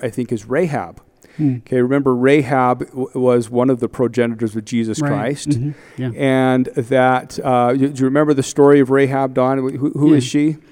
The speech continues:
Speaker 2: She was a woman in Jericho. She was, I mean, doesn't it say she was a harlot,
Speaker 1: She
Speaker 2: a
Speaker 1: was a
Speaker 2: prostitute?
Speaker 1: prostitute,
Speaker 2: Right.
Speaker 1: yeah, which
Speaker 2: Mm-hmm.
Speaker 1: is, ma-, makes her really interesting as a, you know,
Speaker 2: <laughs>
Speaker 1: a character w-, in the, in the, uh,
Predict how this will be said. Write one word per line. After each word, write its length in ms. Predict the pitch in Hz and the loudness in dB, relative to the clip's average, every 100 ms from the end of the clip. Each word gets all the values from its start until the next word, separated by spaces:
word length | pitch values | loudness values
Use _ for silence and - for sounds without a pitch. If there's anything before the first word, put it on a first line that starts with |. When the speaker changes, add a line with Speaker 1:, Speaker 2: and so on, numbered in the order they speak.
| _ _ _ _ _ | _ _ _ _ _
Speaker 2:
She 240 | 147 - 202 | -12 -4 -4
was 140 | 160 | -2
a 60 | 160 | 0
woman 280 | 156 156 147 | 2 2 2
in 120 | 135 | 0
Jericho. 340 | 139 131 - 127 | -2 -6 -6 -8
She 200 | - 156 | -6 -8
was, 220 | - - | -8 -14
I 120 | 123 123 | -8 -6
mean, 260 | 127 120 | -4 -4
doesn't 240 | 127 127 120 | -6 -6 -6
it 60 | |
say 160 | - 127 | -6 -12
she 180 | - 117 | -12 -14
was 80 | |
a 60 | 107 | -14
harlot, 400 | 113 110 131 - | -12 -10 -10 -8
Speaker 1:
She 80 | 190 | -6
Speaker 2:
a 20 | |
Speaker 1:
was 120 | 165 | -4
a 60 | 117 | -4
Speaker 2:
prostitute? 580 | 143 190 240 135 110 113 | 0 0 0 -4 -4 -6
Speaker 1:
prostitute, 100 | 110 | -6
Speaker 2:
Right. 120 | 113 | -4
Speaker 1:
yeah, 300 | 139 160 151 | -4 -2 -4
which 220 | 131 139 120 | 0 2 2
Speaker 2:
Mm-hmm. 220 | 131 143 | 0 -2
Speaker 1:
is, 80 | 147 | -2
ma-, 40 | |
makes 220 | 139 143 143 | 0 0 2
her 80 | |
really 320 | 123 147 143 139 | 4 4 4 4
interesting 500 | 139 131 - 131 117 | 0 -2 0 0 0
as 140 | 113 | 2
a, 100 | 117 | 0
you 160 | 139 120 | 2 0
know, 140 | 117 - | -2 -4
Speaker 2:
<laughs> 100 | 175 | -4
Speaker 1:
a 60 | 123 | -4
character 540 | - 165 160 - 131 | 4 6 6 6 4
w-, 220 | 123 131 143 | 6 4 2
in 120 | 127 | 0
the, 180 | 120 - - - - | -2 -4 -14 -10 -2
in 160 | 127 | 0
the, 220 | 120 117 113 | 2 2 2
uh, 240 | 110 | 2